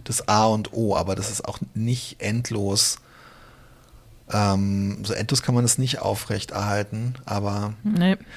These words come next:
Speaker 1: da verstehe ich auch die Kerze und so besser, wenn man das damit vergleicht. Du hast total recht, weil damals war das bei uns wirklich auch genau so.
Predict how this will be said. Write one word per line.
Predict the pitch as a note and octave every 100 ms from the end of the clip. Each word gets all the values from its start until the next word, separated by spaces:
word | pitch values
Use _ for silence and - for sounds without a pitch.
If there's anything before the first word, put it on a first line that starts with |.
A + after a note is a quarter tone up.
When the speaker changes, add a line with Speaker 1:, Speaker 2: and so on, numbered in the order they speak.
| -
Speaker 1:
da | A#2
verstehe | C#3+ - E3+
ich | F#3
auch | C3+
die | B2+
Kerze | - C#3+ E3+ - D3+
und | A2 A2
so | G#2
besser, | G2 G2+ - B2+ C#3 A#2
wenn | A#2
man | A#2
das | A2+
damit | B2+ A#2 B2+
vergleicht. | - A#2 A2 B2+ B2
Du | B2
hast | B2
total | C3 D3 C3+
recht, | D3 B2
weil | A2+
damals | A2+ C#3 C3
war | C3 B2+
das | C3+
bei | B2+
uns | A2+ B2 B2
wirklich | B2+ D#3 -
auch | - B2
genau | C3 B2 A#2 C3
so. | B2 A#2 C#3 G3+